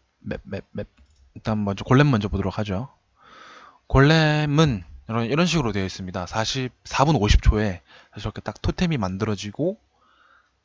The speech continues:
토템을 누가 부수느냐에 따라서 그 골렘이 아군이 될지 적군이 될지 정해져요. 막타라고 해야 되죠, 한마디로. 이렇게 때리면은, 때리는데, 그러니까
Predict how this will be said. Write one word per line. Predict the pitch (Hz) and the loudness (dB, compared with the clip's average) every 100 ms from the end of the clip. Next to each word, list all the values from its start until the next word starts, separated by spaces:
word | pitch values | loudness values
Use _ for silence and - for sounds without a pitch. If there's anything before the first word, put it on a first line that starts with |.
| - | -20
토템을 | - 180 156 | -8 -6 -6
누가 | 110 110 131 | -6 -8 -10
부수느냐에 | - 120 135 131 127 123 117 101 | -10 -6 -4 -2 -2 -4 -2 -2
따라서 | 95 117 113 120 | -2 -2 0 0
그 | 113 110 | -2 4
골렘이 | 113 110 113 113 90 | 6 8 6 4 2
아군이 | 98 117 | 2 2
될지 | 110 101 - | 2 -2 -6
적군이 | 98 - 113 | -8 -8 -10
될지 | 104 98 | -10 -14
정해져요. | - 101 101 95 98 90 _ _ _ _ _ | -14 -14 -12 -10 -10 -10 _ _ _ _ _
막타라고 | - - 170 160 143 131 120 101 98 | -8 0 2 2 2 0 2 2 2
해야 | |
되죠, | 87 92 | 0 -2
한마디로. | 110 92 85 92 127 _ _ _ _ - - - _ _ - | -4 -4 -8 -8 -10 _ _ _ _ -20 -20 -20 _ _ -16
이렇게 | 107 110 | -12 -8
때리면은, | 139 143 127 117 160 175 _ _ _ | -6 -4 -4 -4 -4 -6 _ _ _
때리는데, | - 127 110 107 | -10 -8 -6 -6
그러니까 | 104 92 98 | -6 -6 -8